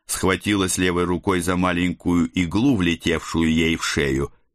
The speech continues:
и мягко упала на пол. Встревоженные официанты и администратор зала бросились к ней,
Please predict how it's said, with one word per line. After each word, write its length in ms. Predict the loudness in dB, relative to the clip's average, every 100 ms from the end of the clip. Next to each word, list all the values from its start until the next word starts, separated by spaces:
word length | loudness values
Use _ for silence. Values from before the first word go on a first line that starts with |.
| _ _ _ _ -2
и 180 | -2
мягко 560 | 0 -2 -2 -4 -4 -2
упала 520 | -4 -4 -2 0 0 -2
на 300 | -4 -6 -6
пол. 280 | -8 -8 _ _ _ _ _ _ _ _ _ _ _ -10
Встревоженные 800 | -2 2 2 2 0 0 2 0
официанты 680 | -2 -2 0 -2 -2 -4
и 160 | -2 0
администратор 920 | 0 0 0 0 0 -2 0 -2 -4
зала 320 | -2 0 0
бросились 560 | -2 0 -2 0 -2 -2
к 100 | 0
ней, 340 | 0 0 -2